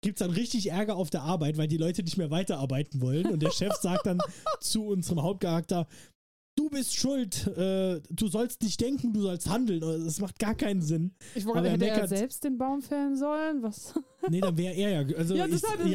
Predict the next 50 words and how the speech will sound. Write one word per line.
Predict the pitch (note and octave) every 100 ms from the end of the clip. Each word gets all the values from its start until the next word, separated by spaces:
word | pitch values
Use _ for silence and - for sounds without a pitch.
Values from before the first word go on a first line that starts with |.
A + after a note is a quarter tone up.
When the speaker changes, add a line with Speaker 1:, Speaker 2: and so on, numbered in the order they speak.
| F4
Speaker 2:
wäre | E4+
dasselbe | - F#4+ F4+
passiert, | F4 D#4+ F4+ G4 B3+
also | A#3+ B3+
was? | C4 C#4 G4
Speaker 1:
Genau, | G3+ G3 F3
auf | D#3+ -
jeden | G#3 G3
Fall, | F#3 F3+ F3+ E3
ähm, | D#3+ E3 D#3+ D3+ - _ D#3+
ganz | F#3+ A#3 -
viel | A#3+ A#3
verrücktes | G3 G3 G3 - D#3
Zeug | - G3 A#3 A#3
und, | D3+ F3 E3+ E3+ D#3+
äh, | - C#3+ D3 C#3+ - _ _ _ -
dann | D#3+
rufen | D3+ G#3 G#3+
sie | F3
noch | E3+ D#3
ein | C#3+
Medium | D3+ B3 G#3 A3+ G#3+
an, | D3+ G3 E3
die | F3
tatsächlich | E3+ E3 F#3 - F3
auch | - G3+
schon | - G#3
genau | E3 D3+ F3+
Speaker 2:
Hm. | G3
Speaker 1:
mit | E3
dieser | F#3 E3+
Puppe | - F3+
zu | D#3+ C3
tun | F#3 A#3
hatte | A3 A#3 A3+ - - _
und | F3 C#3
die | G3
sogar | F#3 E3+ E3 B2
an | F#3+
diesen | F#3+ F#3 F3
Baum | F3 F#3+
gekettet | D#3+ - F#3 F#3
hat, | F3 E3
weil | C#3 C#3
das | D#3
dann | - D3
so | C#3
die | C#3 C3
gebannt | A#2+ A2+ F3+ B3+ -
hat. | A3+ -